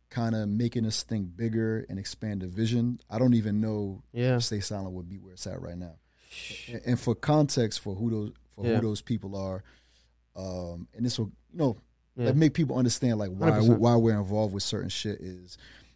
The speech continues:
Speaker 1: so the idea of P V D Fest is really built on something that came before that called Sound Session.
Speaker 2: Sound Session.
Speaker 1: Which was, like, a big, you know, basically it was P V D Fest before P V D Fest.
Speaker 2: Mm-hmm.
Speaker 1: The Black Rep used to put that together,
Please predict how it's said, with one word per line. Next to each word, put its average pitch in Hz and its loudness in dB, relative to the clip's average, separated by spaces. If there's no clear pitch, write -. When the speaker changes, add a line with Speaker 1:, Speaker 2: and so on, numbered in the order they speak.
Speaker 1:
so 110 0
the 110 -12
idea 127 2
of 143 -4
P 165 0
V 151 2
D 151 0
Fest - -6
is 104 -10
really 123 2
built 101 -2
on 104 -2
something 98 0
that 95 -2
came 101 -2
before 101 -6
that 95 -6
called 90 -8
Sound 95 0
Session. - -12
Speaker 2:
Sound 117 -6
Session. 113 -8
Speaker 1:
Which 95 -6
was, 104 -4
like, 98 -2
a 92 -6
big, 107 -2
you 160 4
know, 156 8
basically 160 8
it - 10
was 131 8
P 175 10
V 143 8
D 147 10
Fest 120 4
before 110 -2
P - -2
V 110 2
D 110 4
Fest. 101 -2
Speaker 2:
Mm-hmm. 120 0
Speaker 1:
The - -14
Black 123 2
Rep 117 4
used 104 -16
to - -20
put - -12
that 101 -8
together, 98 -6